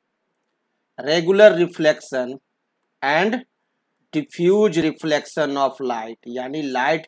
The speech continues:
के दो तरह के रिफ्लेक्शन होते हैं। रिफ्लेक्शन तो जान गए, एक है आपका रेगुलर रिफ्लेक्शन और दूसरा है डिफ्यूज रिफ्लेक्शन। अब हम लोग इस क्लास में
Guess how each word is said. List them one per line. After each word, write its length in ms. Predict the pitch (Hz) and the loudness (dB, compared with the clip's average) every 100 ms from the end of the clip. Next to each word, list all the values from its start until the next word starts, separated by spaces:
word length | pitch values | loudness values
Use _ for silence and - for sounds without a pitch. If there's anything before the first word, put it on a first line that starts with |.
| - | -10
के 80 | 147 | -10
दो 320 | 120 147 170 | -6 -4 -4
तरह 280 | - 147 147 | -4 -4 -4
के 200 | - 135 | -4 -6
रिफ्लेक्शन 600 | 131 131 131 127 - 120 | -6 -8 -12 -10 -12 -12
होते 200 | 117 123 | -12 -12
हैं। 60 | |
रिफ्लेक्शन 520 | 117 - 127 - 151 143 | -12 -12 -14 -10 -10 -6
तो 120 | 151 | -4
जान 300 | 131 143 160 | 2 2 2
गए, 260 | 143 175 277 _ _ - _ - | 0 0 -2 _ _ -20 _ -4
एक 320 | 151 185 - | 0 0 2
है 120 | 175 165 | 4 8
आपका 420 | 156 156 - 147 | 6 6 4 6
रेगुलर 440 | 139 135 135 156 165 | 6 2 2 0 2
रिफ्लेक्शन 720 | 175 175 175 170 - 196 214 _ _ _ _ _ _ _ _ _ - | 0 -2 -2 -4 -4 -6 -6 _ _ _ _ _ _ _ _ _ -2
और 160 | 139 | -2
दूसरा 520 | 131 131 170 165 196 190 | 0 0 -2 4 8 8
है 160 | 170 | 8
डिफ्यूज 540 | 135 135 - 139 139 120 | 2 -4 -4 -4 -4 -4
रिफ्लेक्शन। 560 | 120 - 120 - - 117 - _ _ _ | -10 -10 -14 -14 -16 -18 -18 _ _ _
अब 260 | 151 175 170 _ _ _ _ _ _ _ | 2 2 0 _ _ _ _ _ _ _
हम 160 | - 160 | -6 -2
लोग 180 | 180 170 | -2 -2
इस 140 | 170 | -6
क्लास 380 | - 151 170 170 | -2 2 2 2
में 220 | 147 208 | -6 -6